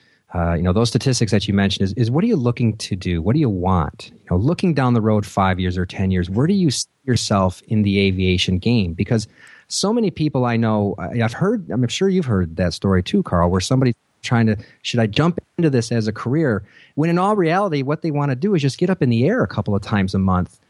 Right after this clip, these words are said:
You don't necessarily need to go down that long debt burden road, you know, to an airline in order to get up in the air once a week or, or twice a week, you know, throughout the month. So it really comes back, I think, to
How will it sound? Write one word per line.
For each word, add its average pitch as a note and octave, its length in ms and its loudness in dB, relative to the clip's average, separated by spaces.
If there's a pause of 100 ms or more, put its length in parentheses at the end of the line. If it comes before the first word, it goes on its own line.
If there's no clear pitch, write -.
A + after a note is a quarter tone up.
(200)
You D3 140 0
don't F#3 200 2
necessarily D#3 520 0
need C3+ 160 0
to B2+ 60 -2
go A#2+ 140 0
down B2 280 0
that A2 180 0
long A#2 400 0
debt A#2 280 -2
burden A2+ 300 0
road, G2+ 760 0
you G#2 140 -2
know, F#2 300 2
to G#2+ 180 0
an F#2+ 80 2
airline A#2 500 0
in A#2 160 -2
order C#3+ 200 2
to B2 120 -8
get B2 200 -2
up B2+ 240 -2
in A#2 160 0
the A2+ 180 2
air C3+ 240 2
once G2+ 280 -2
a G2+ 60 -2
week G2 400 -2
or, F#2 280 2
or F2+ 180 -2
twice F#2+ 380 -2
a - 20 -4
week, F#2 300 -2
you F2 60 -4
know, F2 180 0
throughout F2+ 340 0
the - 60 0
month. B2 280 0
So C3 200 0
it G#2 60 2
really G#3 260 0
comes C#3+ 240 0
back, B2 240 0
I D3 180 2
think, F#2+ 360 -4
to G#2 340 0